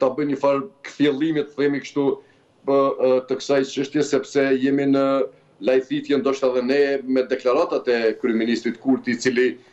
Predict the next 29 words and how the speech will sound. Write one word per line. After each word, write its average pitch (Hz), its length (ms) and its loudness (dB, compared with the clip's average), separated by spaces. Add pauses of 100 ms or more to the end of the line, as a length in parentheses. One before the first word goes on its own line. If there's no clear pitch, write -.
(140)
pritshmëritë, 123 960 0
ë, 113 80 -4 (400)
i 110 60 -10 (100)
ka 120 240 2
të 117 140 -2
jashtëzakonshme, 131 840 -2
por 127 320 2
ajo 127 240 2
çka 123 160 -4
po 120 80 -4
ndodh 120 400 0
në 120 120 -4 (200)
terren, 127 400 0 (400)
ë, 117 180 2 (300)
është - 480 -4
e 127 160 -2
kundërta 131 460 0
e 110 80 -2
asaj 120 220 -2 (120)
që, 117 120 0 (680)
që, 117 200 0 (200)
që 127 160 -2
po 131 80 0
flitet. 160 460 -2 (260)
Ne 135 320 2
duhet 165 400 0
ta 131 80 -2
kuptojmë 135 460 -2
se 127 240 0